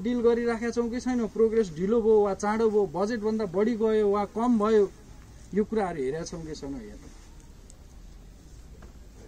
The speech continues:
र chapter एटमा गएर त हामीले के भनिसकेका छौँ भने construction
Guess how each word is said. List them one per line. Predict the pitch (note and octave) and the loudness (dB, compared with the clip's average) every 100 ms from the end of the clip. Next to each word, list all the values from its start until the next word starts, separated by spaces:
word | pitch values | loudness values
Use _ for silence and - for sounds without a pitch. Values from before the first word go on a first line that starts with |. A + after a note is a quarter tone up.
| - - | -20 -18
र | C#3+ D#3 | -12 -8
chapter | F#3+ F3+ G3 - | -6 -6 -8 -4
एटमा | A3 B3 A3 G3+ | -2 -2 -2 -4
गएर | E3 D#3 | -4 -8
त | C#3+ | -10
हामीले | B2+ C3+ C3+ C3+ C#3 B2+ A#2 - | -12 -16 -12 -8 -8 -8 -12 -10
के | C#3+ | -8
भनिसकेका | C3+ C3 C#3+ C3 | -8 -8 -10 -12
छौँ | C3 B2+ | -12 -12
भने | B2 D#3+ - | -12 -14 -14
construction | C3+ - E3+ - F3+ | -14 -12 -14 -14 -12